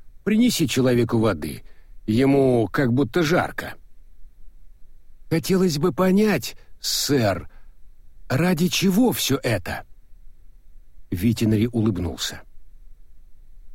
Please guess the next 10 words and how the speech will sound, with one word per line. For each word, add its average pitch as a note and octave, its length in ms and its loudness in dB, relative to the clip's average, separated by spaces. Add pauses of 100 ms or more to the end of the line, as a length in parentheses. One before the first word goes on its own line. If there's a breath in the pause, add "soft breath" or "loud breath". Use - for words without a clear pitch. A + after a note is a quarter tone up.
"Ты G#2 160 4
умеешь B2+ 560 4
хранить G3 400 2
секреты, A2+ 800 0
господин A#2 560 2
фон B2 240 2
Липвик?" - 640 -4 (1000)
"О F#2+ 180 -2
да, E3+ 460 2
сэр, - 560 -2